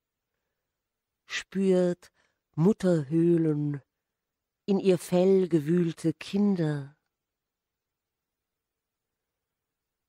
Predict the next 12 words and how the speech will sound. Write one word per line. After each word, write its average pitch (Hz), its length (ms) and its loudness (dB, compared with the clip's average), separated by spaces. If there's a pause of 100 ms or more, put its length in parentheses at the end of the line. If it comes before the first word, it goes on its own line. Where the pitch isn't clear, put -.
(840)
Im 170 460 2
Wundbett - 920 -2
liegen 160 360 -2
sie, 143 360 -4 (1160)
wo 139 400 2
die 131 220 -2
Hoffnung 190 480 2
des 165 200 -2
Jägers 185 760 0
bald 175 580 -2
belohnt 196 520 2
wird. 131 260 -6